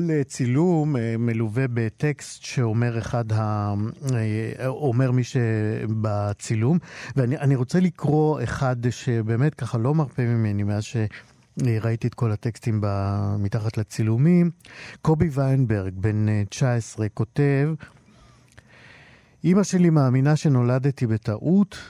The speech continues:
שלא ייתכן שמשהו כמוני יצא מתוך גופה. כשגילתה על נטיותיי המיניות, אמרה שאני לא הבן שלה יותר, שיש לה מספיק ילדים גם בלעדיי. אבא שלי מדבר איתי מתוך אשליה שאני עדיין הבן הצדיק שלו.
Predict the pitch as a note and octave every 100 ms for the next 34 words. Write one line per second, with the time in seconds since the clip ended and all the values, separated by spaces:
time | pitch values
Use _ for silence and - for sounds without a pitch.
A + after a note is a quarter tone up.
0 | - - - G#2+ A#2 F#3 F3 - C3+ A#2+
1 | A2+ A2+ C3 C#3+ B2 - A2 A#2+ C3 B2
2 | G#2 - - A2+ A2+ - A#2 - G#2 -
3 | - G#2 - - _ _ _ _ _ _
4 | B2 - G#2 G#2+ - D3+ C3+ A#2+ - A2
5 | - B2+ A#2+ A2 G#2 A#2+ D3 B2 G#2+ A2+
6 | C3+ - B2 G#2+ G#2+ B2 D3+ C#3 C3 -
7 | G#2 G2 F#2+ - G2+ G#2+ D3+ - - -
8 | - - - B2 B2 A#2 A2+ - E3+ E3
9 | B2+ A#2 A2+ C3+ A#2+ A2+ G#2 G#2 G2+ F#2+
10 | G2 G2 G2+ - _ _ _ - - -
11 | - - D#3 F#3 - C#3+ B2+ D3+ C#3+ A2+
12 | A2+ C3+ C#3 C3+ B2 A2+ C3 - A#2 -
13 | A2+ A#2 C3+ - A#2+ A2 G#2 A2 C3+ D3
14 | B2+ A2 G#2 A#2 A2+ A2 - G#2+ G2 G2
15 | - G#2 G2+